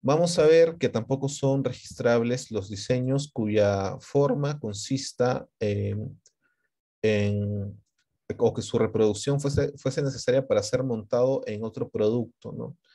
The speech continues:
Por ejemplo, en los enchufes, eh, esta parte de aquí, ¿no? El enchufe eléctrico modular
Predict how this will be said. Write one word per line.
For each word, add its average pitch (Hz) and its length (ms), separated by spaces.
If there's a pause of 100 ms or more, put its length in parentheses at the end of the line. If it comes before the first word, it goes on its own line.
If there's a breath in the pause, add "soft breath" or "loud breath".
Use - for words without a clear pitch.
(240 soft breath)
Por 107 140
ejemplo, 120 560
en 104 100
los 104 160
enchufes, 117 800 (1200)
eh, 98 580
esta - 280
parte 107 240
de 98 60
aquí, 110 200
¿no? 107 140
El 98 80
enchufe 113 300
eléctrico 117 360
modular 101 460